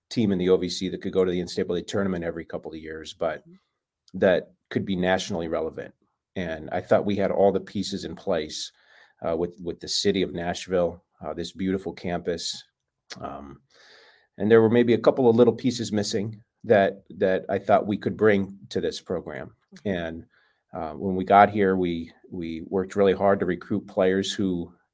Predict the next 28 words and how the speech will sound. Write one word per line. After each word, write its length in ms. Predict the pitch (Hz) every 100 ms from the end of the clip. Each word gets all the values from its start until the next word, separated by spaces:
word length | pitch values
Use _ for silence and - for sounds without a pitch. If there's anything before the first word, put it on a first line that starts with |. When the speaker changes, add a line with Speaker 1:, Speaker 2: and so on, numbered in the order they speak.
| _
Speaker 1:
had 240 | - 92 92
a, 400 | 87 80 - 78
a, 40 | -
an 160 | 90
edge 280 | 95 95 104
and 80 | 110
a 40 |
competitiveness 800 | - 87 98 98 98 95 98 104
that 140 | - -
they 100 | 95
wanted 300 | 92 95 95
to 60 |
compete 420 | 98 87 - 98
at 100 | 90
the 60 | 92
highest 340 | 85 87 90
level. 380 | 90 85 101 123 _ _
Speaker 2:
Mm-hmm. 360 | 165 180 196 107
Speaker 1:
And, 400 | 87 80 80 80 _ _ _ _ -
um, 480 | 80 78 78 78 78 _ _ _ _ _ _ _ _ _ _ _
I, 100 | 98 -
I 80 | 98
think 260 | - 110
we 80 | 110
found 340 | 107 - 110 104
a 40 |
good 200 | 90 107
recipe 720 | 98 98 98 - - 80 80